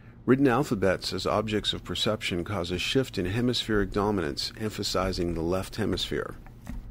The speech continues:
This is the hemisphere that can deal with abstracted language. And it is also the hemisphere associated with linearity and hierarchy.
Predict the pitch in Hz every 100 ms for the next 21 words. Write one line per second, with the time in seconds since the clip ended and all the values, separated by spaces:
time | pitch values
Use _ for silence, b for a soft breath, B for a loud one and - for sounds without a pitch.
0 | - B B B B - 127 165 151 135
1 | 139 123 - 107 98 90 - 98 87 104
2 | 107 90 85 - 87 - - 85 - 76
3 | 85 82 80 - - - - - - -
4 | - - - - - - - - - B
5 | B B B B - 92 87 98 90 80
6 | 147 143 123 123 107 - 101 95 98 -
7 | 95 90 90 87 101 104 98 92 107 113
8 | 120 - 92 95 117 113 90 - -